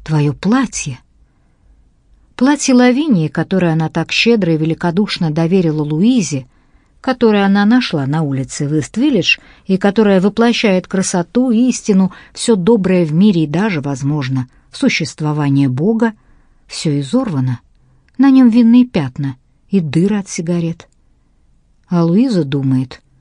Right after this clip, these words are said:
«Ты его запорола». Она вела себя неосторожно, эгоистично и бездумно. Она слишком много пила и утратила бдительность. Даже животные знают —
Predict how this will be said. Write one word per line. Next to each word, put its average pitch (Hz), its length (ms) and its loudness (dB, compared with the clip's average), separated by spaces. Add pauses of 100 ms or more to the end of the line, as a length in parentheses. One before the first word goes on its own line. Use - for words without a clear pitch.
(220)
«Ты 311 160 4
его 175 380 2
запорола». 139 760 -4 (1300)
Она 247 280 6
вела 233 280 4
себя 220 320 0
неосторожно, 151 880 -2 (760)
эгоистично 214 840 2
и 151 40 -2
бездумно. 180 680 2 (480)
Она 170 220 0
слишком 175 480 -2
много 170 300 0
пила 160 420 -2
и 226 80 -2
утратила 190 520 -4
бдительность. 185 720 -6 (600)
Даже 160 400 -2
животные 151 600 -2
знают — 160 560 0